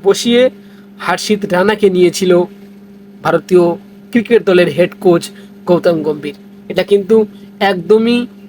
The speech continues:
একদমই ঠিক করেনি। আমার মতে মনে হয় আর্শদীপ সিংকে দলে নেওয়া উচিত, প্লেইং ইলেভেনে সুযোগ দেওয়া উচিত। আর্শদীপ সিং হচ্ছে ভারতীয় দলের টি টোয়েন্টি ক্রিকেটের প্রায় বলা যায় এক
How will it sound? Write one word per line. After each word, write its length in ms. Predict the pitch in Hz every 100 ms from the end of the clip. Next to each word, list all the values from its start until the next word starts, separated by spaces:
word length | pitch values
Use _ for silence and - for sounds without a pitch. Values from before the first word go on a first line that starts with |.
| - 226
একদমই 420 | 214 202 240 240 233 -
ঠিক 180 | - 214
করেনি। 340 | - 160 139 127 - - - - - -
আমার 240 | 180 240 233
মতে 140 | 208 202
মনে 220 | 185 175
হয় 180 | 175 180 196 - - 160
আর্শদীপ 380 | 202 - 196 220 190 -
সিংকে 400 | 214 190 190 185 185 - - - - - - - - - -
দলে 220 | 185 185 175
নেওয়া 180 | 175 170 170
উচিত, 220 | - 226 -
প্লেইং 200 | 202 214 190
ইলেভেনে 360 | 180 170 165 165 - -
সুযোগ 240 | 185 175 151
দেওয়া 160 | 170 170 175
উচিত। 260 | - 214 - - - - - 160
আর্শদীপ 280 | - 196 -
সিং 140 | 202 175
হচ্ছে 220 | 185 -
ভারতীয় 400 | 170 147 180 208 190
দলের 280 | 180 175 - - - -
টি 100 | -
টোয়েন্টি 300 | 202 254 220 196
ক্রিকেটের 420 | 180 185 170 156 - - - - - - - -
প্রায় 280 | 220 254 240 160
বলা 180 | 196 220 202
যায় 200 | 190 185 - - -
এক 80 | 190